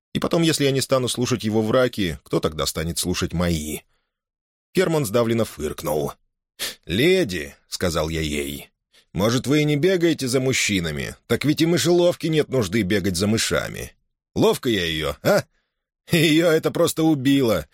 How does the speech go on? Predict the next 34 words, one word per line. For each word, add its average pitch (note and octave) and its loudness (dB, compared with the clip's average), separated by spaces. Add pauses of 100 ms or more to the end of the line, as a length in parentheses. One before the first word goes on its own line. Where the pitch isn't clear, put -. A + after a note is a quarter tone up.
(220)
Ну F#3 2
и G#3+ 2
нечего G#3 2
смотреть B2 -2
так A#2 0
кисло. C2+ -4 (100)
Если G2 -2
ты A#2 0
уже A#2+ 2
слышал C3 2
эту C3 -2
шутку, E3 0
то G#2+ 2
она C3 2
нет. F2+ -2 (160)
И C3 2
это F3 2
сразило E3+ 2
её G#2+ 0
на G2+ 0
повал. D2+ 0 (840)
А C#2 -2
в - -2
следующую B2+ 0
секунду, C3+ 0
прежде G2 -2
чем F#2 0
я E2 0
успел F2 -2
спрятать E2 -2
бокал, G#2 0 (300)
дверь G#2+ 0
рывком G2+ 0
отворилась, G#2 0